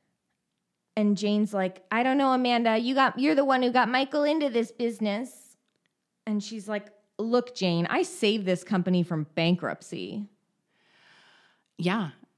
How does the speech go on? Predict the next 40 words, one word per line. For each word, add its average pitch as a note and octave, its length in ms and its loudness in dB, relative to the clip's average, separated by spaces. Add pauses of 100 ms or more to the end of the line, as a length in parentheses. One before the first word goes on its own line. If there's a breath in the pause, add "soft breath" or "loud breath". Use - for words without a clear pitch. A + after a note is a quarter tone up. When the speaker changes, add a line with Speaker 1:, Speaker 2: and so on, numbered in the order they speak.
(200)
Speaker 2:
And F#3+ 160 -2
Jane G3 240 -2
has A#3+ 220 -4
to B3 100 -6
be G#3 120 -4
like, F3+ 200 -6
"Yeah, G#3 180 -4 (140)
good D#3+ 160 -8
point." F3+ 400 -6 (680)
Speaker 1:
And G3+ 200 0
so F#3+ 520 -2 (640)
Jane G3+ 340 -2
is F#3+ 180 -4
like, E3 300 -10 (460 soft breath)
"If B3 180 -6
you C4+ 140 -4
can D4+ 200 -2
pull C#4 240 2
that C4 220 2
off, B3 220 0
Amanda, A3 560 0 (120)
I'll B3+ 160 2
split C4 360 -4
his A#3+ 220 -2
steak A#3 360 -6
with A3+ 240 -2
you F#3+ 160 -2
in F#3 120 2
the F3+ 80 0
company." F3+ 720 -4 (760 loud breath)
Speaker 2:
Now, B3 120 0
what B3+ 160 -4
I A3 120 0
don't G4+ 280 -6
get E3+ 320 -4 (500)
is F#3+ 200 -4
she's G#3+ 200 -4
getting A3+ 280 -4
it G3 180 -4
all E3 640 -4